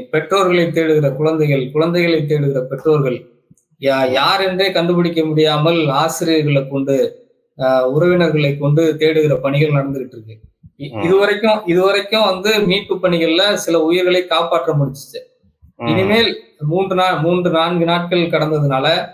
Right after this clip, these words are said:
Speaker 1: இனிமேல் வந்து உயிருள்ளவர்கள் இருப்ப-, இருப்பார்கள் என்ற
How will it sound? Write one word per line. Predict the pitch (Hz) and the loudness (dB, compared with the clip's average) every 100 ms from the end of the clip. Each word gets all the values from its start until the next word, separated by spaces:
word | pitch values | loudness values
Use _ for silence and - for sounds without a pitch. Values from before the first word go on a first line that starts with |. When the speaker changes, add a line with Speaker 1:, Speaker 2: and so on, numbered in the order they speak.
| - _ _ | -20 _ _
Speaker 1:
இனிமேல் | 147 165 180 208 196 | -4 0 0 2 2
வந்து | 170 170 196 180 156 | 2 2 2 2 2
உயிருள்ளவர்கள் | 190 202 190 180 165 165 180 160 147 | 2 2 2 2 2 2 0 0 -2
இருப்ப-, | 151 165 - 156 147 | -2 -2 0 0 0
இருப்பார்கள் | 160 165 165 156 160 | 0 0 0 0 0
என்ற | 147 143 175 214 | 0 0 -2 -4